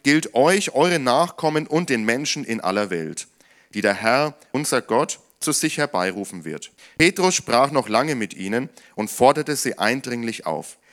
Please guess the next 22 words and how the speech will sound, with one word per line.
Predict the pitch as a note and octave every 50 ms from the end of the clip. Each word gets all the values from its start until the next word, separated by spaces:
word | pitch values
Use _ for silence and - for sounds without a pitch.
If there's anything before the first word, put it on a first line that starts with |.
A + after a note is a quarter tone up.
| _ _ -
„Lasst | G#2 B2+ D#3+ E3+ - -
euch | - C3+ C3+ - - B2
retten | C3 F3 F#3+ - F#3 F3+
vor | E3+ - - F#3+ -
dem | - C3 A#2+ A2
Gericht | - A2 G#2+ A#2+ D3 - - -
Gottes, | - A#3 D3 - - G2+ G2+ A#2+ B2 - - - - _ -
das | - A2+ A2 -
über | A#2+ G#2+ A#2+ G#2+
diese | - - A2+ A#2+ - B2
verdorbene | - G#2 F#2+ - G#2 G2+ A2+ A#2 C#3+ B2+ B2+ B2+
Generation | - - G#2 G#2+ G2+ F2 F#2 - - - - F2+ E2+ F2 F2+ F#2
hereinbrechen | G2+ G2+ G2+ A#2 G#2+ G2 F2 D#2+ D#2+ E2 D#2 - D#2+ D2+ C#2+
wird.“ | D2 D#2+ - - - _ _ _ _
Viele | - - D#3+ F#3 G3 F#3+ F#3
Zuhörer | - - - F#3 F#3+ D#3 B2 G#2+ G#2+ G#2 G#2+ A#2+ C3 C3+ - - - _ _
nahmen | - G2 G#2 A#2 C3+ D3+ D#3
die | E2+ F#2
Botschaft | - - A#2+ B2 D3+ D3+ - - D#3+ D3+ -
von | - - B2 A2+
Petrus | - - A#2+ A#2+ B2+ B2 - G2 F2+ -
an | - E2+ F#2 G#2 B2 D3+